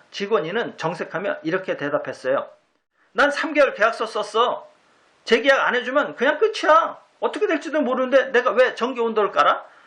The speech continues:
난 재계약이 되면 그때 깔 거야. 그러니 전기 온돌 소리 꺼내지도 마." 그는 근로계약이 삼 개월로 되어 있는 것을 모르고 있었어요. 잘릴 줄도 모른다는 위기감을 느끼자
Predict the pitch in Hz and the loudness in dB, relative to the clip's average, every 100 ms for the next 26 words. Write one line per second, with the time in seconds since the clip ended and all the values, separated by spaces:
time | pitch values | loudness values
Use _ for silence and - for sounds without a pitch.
0 | _ - 262 226 - _ - 202 247 233 | _ 0 2 0 -14 _ -2 0 2 0
1 | 247 - 233 247 - 294 262 214 208 233 | -2 -4 -2 -2 -4 -2 2 2 2 2
2 | 277 - - _ _ - 220 254 277 180 | 2 -2 -10 _ _ -2 2 2 2 -2
3 | - _ _ - 247 254 240 240 226 220 | -6 _ _ -4 0 0 2 2 2 0
4 | 240 220 269 269 220 262 220 226 269 - | -2 0 2 2 2 2 4 4 2 -2
5 | _ _ _ - 214 269 220 - - 190 | _ _ _ -8 -2 -2 -2 -6 -8 0
6 | 220 214 180 165 196 131 - 285 311 226 | 0 2 2 2 0 -2 -6 -10 -4 -2
7 | 196 180 175 180 151 156 143 - 170 143 | 0 -2 0 -2 -2 -6 -6 -4 -4 -2
8 | 147 170 151 143 131 - 123 123 - - | -2 -2 -6 -6 -8 -4 -2 -4 -6 -20
9 | _ - - - 233 233 226 220 226 175 | _ -20 -8 2 4 4 -2 0 2 2
10 | 147 185 190 185 208 170 147 170 185 185 | 2 0 2 2 2 0 -6 -2 -2 -2
11 | 147 147 139 123 165 - | -6 -8 0 2 0 -4